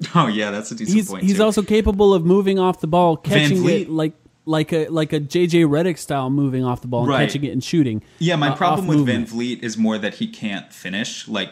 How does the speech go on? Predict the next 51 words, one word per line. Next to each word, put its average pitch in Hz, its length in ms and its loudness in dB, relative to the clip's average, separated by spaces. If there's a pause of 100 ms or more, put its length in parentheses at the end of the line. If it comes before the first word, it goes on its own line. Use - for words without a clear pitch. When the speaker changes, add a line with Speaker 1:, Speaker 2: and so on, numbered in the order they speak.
(140)
Speaker 1:
s-, - 280 -12
I 123 80 -6
mean, 120 240 -4
look, 104 220 -6
there's 135 180 -6
a 135 60 -8
reason 135 440 -6
VanVleet's 110 440 -4
gonna 113 140 -8
make, 98 180 -10
like, 90 160 -12 (160)
twenty 110 280 -2
million, 98 440 -6
twenty-five 95 500 -10
million 95 220 -10
dollars 95 420 -10
and 87 140 -14
Chris - 180 -12
Paul 101 180 -8
makes 82 200 -14
forty, 80 480 -14
right? 98 180 -6
Obviously, 110 280 -4
Speaker 2:
Right. 151 80 2
Speaker 1:
there's 98 120 -6
a 90 60 -16
difference 101 260 -10
between - 260 -12
those 90 160 -10
two - 120 -12
players. 90 340 -12
Chris 143 200 -8
Paul 143 180 -4
has 110 160 -4
it 98 80 -6
all. 113 340 -6 (320)
VanVleet 117 400 -4
shoots, 120 240 -10
like, 110 140 -8
forty 113 260 -8
percent 98 460 -8
inside 95 340 -10
of 82 80 -18
five 87 260 -14
feet. - 280 -18
So 110 100 -10
that's 131 220 -8
definitely 156 260 -8
a 110 60 -8
problem, 110 360 -6
too. 123 380 -10